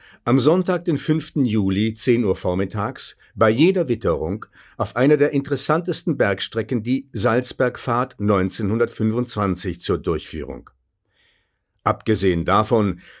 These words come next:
dass jede sportliche Veranstaltung begrüßt werden soll, wird sicherlich die Kunde von dieser Veranstaltung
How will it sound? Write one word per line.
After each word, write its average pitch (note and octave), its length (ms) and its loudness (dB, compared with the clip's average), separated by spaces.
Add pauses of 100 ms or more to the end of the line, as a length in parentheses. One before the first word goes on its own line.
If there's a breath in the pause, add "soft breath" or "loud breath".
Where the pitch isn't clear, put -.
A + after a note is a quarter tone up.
dass G#2 200 -2
jede B2 240 2
sportliche B2 600 0
Veranstaltung G#2+ 840 -2
begrüßt B2+ 500 2
werden F#2+ 220 2
soll, A#2+ 340 0 (320 loud breath)
wird A2 220 2
sicherlich D3+ 480 0
die C3+ 140 -6
Kunde C#3 340 4
von G2+ 160 -4
dieser F#2 220 -4
Veranstaltung A2+ 880 -2